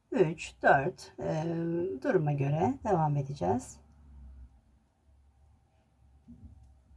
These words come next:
Artık kenarını,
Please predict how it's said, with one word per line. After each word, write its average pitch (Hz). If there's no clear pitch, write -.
Artık 285
kenarını, 190